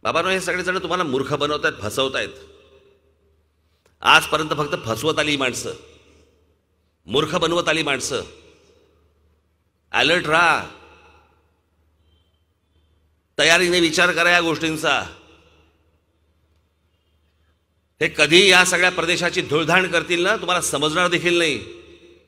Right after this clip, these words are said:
सगळ्यांचे काही ना काहीतरी हेतू आहेत, व्यापाराचे हेतू आहेत सगळ्यांचे. या सगळ्या गोष्टींमधनं फक्त माझा कोकण वाचवा एवढीच फक्त विनंती करण्यासाठी म्हणून मी आज इथे रत्नागिरीमध्ये आलो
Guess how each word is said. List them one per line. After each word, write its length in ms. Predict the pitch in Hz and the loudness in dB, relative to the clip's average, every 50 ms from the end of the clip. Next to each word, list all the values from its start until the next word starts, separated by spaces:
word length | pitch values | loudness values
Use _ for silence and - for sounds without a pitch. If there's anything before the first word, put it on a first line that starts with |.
| _ _ _ _ _ _ _ _ _ _ _ _ _ _ _ _ _ _ _ _ _ _ _ _ _ _ _ _ _ _ _ _ _ _ _ _ _ _ _ _ _ _ _ | _ _ _ _ _ _ _ _ _ _ _ _ _ _ _ _ _ _ _ _ _ _ _ _ _ _ _ _ _ _ _ _ _ _ _ _ _ _ _ _ _ _ _
सगळ्यांचे 640 | - - - 151 147 160 185 220 240 240 233 240 240 | -4 0 2 2 4 4 4 4 4 2 2 2 2
काही 220 | 233 226 208 214 214 | 2 4 2 2 2
ना 100 | 220 214 | 2 2
काहीतरी 320 | - 202 190 185 208 196 | 0 0 -2 0 0 -2
हेतू 300 | 156 139 156 156 165 196 | 0 0 -2 0 2 2
आहेत, 140 | 202 190 170 | 2 2 0
व्यापाराचे 580 | 139 156 151 151 151 196 196 196 180 185 190 | 0 0 0 2 2 2 2 2 2 0 0
हेतू 260 | 165 147 151 147 165 175 | 0 0 -2 -2 0 0
आहेत 160 | 165 156 131 | 0 0 0
सगळ्यांचे. 800 | - 151 139 156 175 190 196 190 180 - 151 117 104 90 - - - - - - - _ _ _ _ _ _ _ _ _ _ _ _ _ _ _ _ _ _ _ _ _ _ _ _ _ _ _ _ _ _ | -2 -4 -2 0 0 0 0 0 -2 -2 -2 -2 -2 -6 -10 -16 -20 -20 -20 -20 -20 _ _ _ _ _ _ _ _ _ _ _ _ _ _ _ _ _ _ _ _ _ _ _ _ _ _ _ _ _ _
या 100 | 113 127 | -4 -4
सगळ्या 340 | 135 - 156 147 156 185 202 | -2 0 0 2 4 4 4
गोष्टींमधनं 680 | 190 175 170 160 151 175 175 170 170 165 170 180 185 | 4 2 0 0 0 -2 -2 0 -2 -2 -2 -2 -2
फक्त 300 | 175 156 147 139 - - | -2 -2 -6 -6 -4 -4
माझा 320 | 196 196 170 165 160 160 165 | -2 0 0 0 0 0 -2
कोकण 340 | - - 151 147 170 180 175 | -2 -2 -2 -2 -2 -4 -2
वाचवा 580 | 156 143 135 131 - 175 165 160 151 143 139 | -2 -2 -2 -2 -2 0 0 2 2 2 2
एवढीच 380 | 131 127 131 139 156 175 170 - | 0 0 0 -2 -2 -4 -4 -4
फक्त 200 | 165 143 - 175 | -6 -6 -4 -4
विनंती 360 | 165 151 156 160 160 156 160 | -4 -4 -4 -4 -4 -6 -4
करण्यासाठी 480 | 127 139 139 151 151 147 143 147 139 151 | -4 -2 0 0 0 0 0 -2 -2 -2
म्हणून 200 | 147 151 156 156 | -2 -2 -2 0
मी 60 | 160 | 0
आज 220 | 147 147 135 143 | 0 0 0 -2
इथे 200 | 139 135 143 143 | -4 -2 0 0
रत्नागिरीमध्ये 600 | 135 135 131 - 147 139 139 143 143 139 135 143 | 0 0 0 0 0 0 0 0 0 0 4 4
आलो 320 | 131 123 131 147 156 165 | 6 6 6 6 4 2